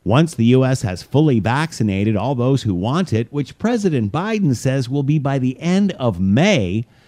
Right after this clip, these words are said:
the U S has stated it will distribute the rest. And of course, considering our border, Canada would be the top priority. By the way, how odd is it it is now Canada keeping the border closed and not the U S,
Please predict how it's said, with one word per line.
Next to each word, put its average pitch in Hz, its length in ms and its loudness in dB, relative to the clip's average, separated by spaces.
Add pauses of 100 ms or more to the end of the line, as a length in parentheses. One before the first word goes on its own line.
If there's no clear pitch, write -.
(180)
the - 80 -4
U 160 240 4
S 147 220 -4
has 123 240 -2
stated 165 500 -2
it 156 160 -4
will 160 180 0
distribute 147 540 -2
the 151 80 -8
rest. 185 560 -4
And 143 180 -4
of 196 140 -8
course, 160 320 0
considering 143 680 -2
our 101 200 -4
border, 165 720 -2 (420)
Canada 156 500 2
would 147 200 -2
be 135 100 2
the 139 140 -2
top 92 360 -4
priority. 120 600 -4 (460)
By 175 120 -2
the 175 120 0
way, 175 180 2
how 170 240 2
odd 170 300 -4
is 156 260 -2
it 135 100 2
it 127 120 -2
is 120 120 -4
now 139 220 -6
Canada 202 600 -6 (180)
keeping 101 300 0
the 98 40 0
border 92 360 -4
closed 95 500 -4 (220)
and 147 160 0
not 165 220 -4
the 139 80 -6
U 135 220 -4
S, 185 480 -10